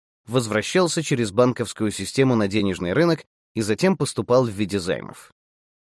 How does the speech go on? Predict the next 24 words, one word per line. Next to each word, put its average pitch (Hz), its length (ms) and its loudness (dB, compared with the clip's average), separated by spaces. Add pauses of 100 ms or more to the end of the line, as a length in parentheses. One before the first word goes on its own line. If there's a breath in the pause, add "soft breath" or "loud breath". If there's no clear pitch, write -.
(400)
Эти 185 200 2
страны 147 420 4
для 104 160 2
преодоления 107 520 2
нефтяного 104 480 0
кризиса 117 440 -2
залезали 92 480 0
в 85 80 -6
долги, 82 460 -2 (380)
А 107 120 0
у 113 80 4
тех, 196 280 2
которые 135 440 4
находились 117 560 0
на 117 140 0
более 104 280 2
низком 95 400 -2
уровне 87 280 -2
развития, 139 580 0 (360)
пришлось 104 380 -2
придумать 101 400 0
даже 95 220 2
новый 95 240 0
термин — - 400 -2